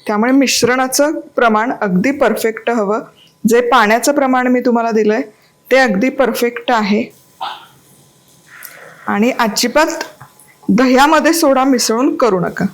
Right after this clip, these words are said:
मग त्याला जाळी अशी येणार नाही. आणि सोडून झाले की लगोलग उलटवायचे. आणि हे असे उलटत नसतील तर काय करायचं, जसं मी तुम्हाला सांगितलं, चमच्याने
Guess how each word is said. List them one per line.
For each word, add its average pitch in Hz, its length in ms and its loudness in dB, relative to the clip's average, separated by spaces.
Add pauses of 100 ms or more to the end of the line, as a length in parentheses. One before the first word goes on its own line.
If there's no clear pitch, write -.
(100)
मग 208 100 0
त्याला 220 240 -2
जाळी 233 360 2
अशी 269 360 0
येणार 208 260 0
नाही. 160 200 -2 (1300)
आणि 381 460 0
सोडून 311 440 2
झाले 339 280 2
की 269 160 -2
लगोलग 302 560 2
उलटवायचे. 185 600 0 (1700)
आणि 226 180 0
हे 294 120 2
असे 302 320 2
उलटत 285 500 2
नसतील 247 480 0
तर 262 100 2
काय 247 240 -2
करायचं, 220 460 -2
जसं 208 240 0
मी 208 140 2
तुम्हाला 196 220 0
सांगितलं, 185 440 0 (720)
चमच्याने 254 480 0